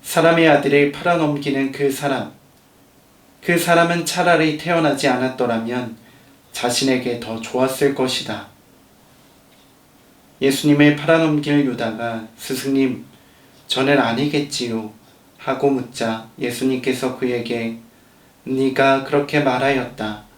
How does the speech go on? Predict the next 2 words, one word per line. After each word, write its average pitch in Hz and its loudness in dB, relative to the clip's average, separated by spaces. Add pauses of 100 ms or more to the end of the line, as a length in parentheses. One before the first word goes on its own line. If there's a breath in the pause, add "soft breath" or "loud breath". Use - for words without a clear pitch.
(640)
하고 123 -4
대답하셨다. 117 -8